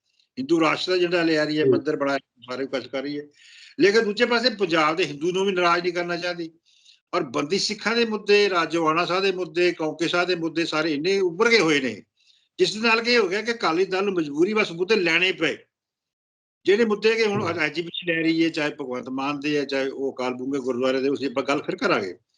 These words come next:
Speaker 1: ਲੇਕਿਨ ਜਿਹੜੇ ਉਹ ਵੋਟ ਬੈਂਕ ਹੈ, ਉਸ ਨੂੰ ਵੀ ਨਾਲ ਨਹੀਂ ਲੈ ਪਾ ਰਹੀ। ਬੀਜੇਪੀ ਸਮਝਦੀ ਹੈ ਕਿ ਜਦੋਂ ਇਹ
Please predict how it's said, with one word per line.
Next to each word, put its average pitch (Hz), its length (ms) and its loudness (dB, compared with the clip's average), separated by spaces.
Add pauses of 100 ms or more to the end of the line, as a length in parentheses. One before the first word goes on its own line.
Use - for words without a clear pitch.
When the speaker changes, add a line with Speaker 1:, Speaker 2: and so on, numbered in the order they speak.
(300)
Speaker 1:
ਲੇਕਿਨ 233 180 6
ਜਿਹੜੇ 262 240 2
ਉਹ 254 240 4
ਵੋਟ 220 320 4
ਬੈਂਕ 226 400 -2
ਹੈ, 131 300 -4 (380)
ਉਸ 240 300 0
ਨੂੰ 277 200 0
ਵੀ 285 60 2
ਨਾਲ 254 240 2
ਨਹੀਂ 262 120 0
ਲੈ 254 160 0
ਪਾ 240 180 -2
ਰਹੀ। 240 340 0 (1400)
ਬੀਜੇਪੀ 233 380 2
ਸਮਝਦੀ 226 440 0
ਹੈ 220 60 0
ਕਿ 226 60 -2
ਜਦੋਂ 226 300 -4
ਇਹ 220 180 0